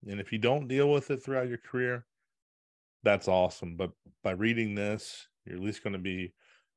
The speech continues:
aware of kind of what to do afterwards. You know, this is kind of the playbook that you wrote. I mean, that's kind of probably why you, you wrote it, right?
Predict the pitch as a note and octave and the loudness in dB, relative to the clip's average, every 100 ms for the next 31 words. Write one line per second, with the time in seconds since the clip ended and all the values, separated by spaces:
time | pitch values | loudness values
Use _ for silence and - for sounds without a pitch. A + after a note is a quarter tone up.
0 | _ _ _ _ _ _ _ _ A#2+ A#2 | _ _ _ _ _ _ _ _ 2 2
1 | G#2+ A2+ B2 B2 B2+ A2+ - - _ - | 4 4 6 6 6 2 -8 -20 _ -4
2 | G#2+ G#2 G2 F#2 - _ _ C3+ C#3+ A#2 | 0 0 -2 -10 -20 _ _ -2 0 -2
3 | - G#2+ A#2+ A2+ A2+ C3+ F2+ E2 D#2+ - | -2 2 4 6 4 2 -6 -12 -16 -20
4 | - _ _ _ _ - F#2 F#2+ G2+ - | -20 _ _ _ _ -10 -4 -2 -4 -6
5 | G2+ G#2 G#2 G2 - G#2 B2 F2+ F2+ - | -2 0 2 -2 2 2 2 -4 -12 -20
6 | _ _ _ F#2+ F#2 F2 F2 E2+ - - | _ _ _ -6 -6 -8 -10 -12 -12 -18
7 | _ _ _ _ _ _ _ - G2 A2 | _ _ _ _ _ _ _ -6 -4 0
8 | - A2+ G2+ A#2 A2 G#2 G#2 G2 G2+ G#2 | 2 2 4 4 6 4 4 2 -2 -4
9 | G2 A2+ A#2+ - F#2+ G#2 | 0 2 2 -2 -4 -2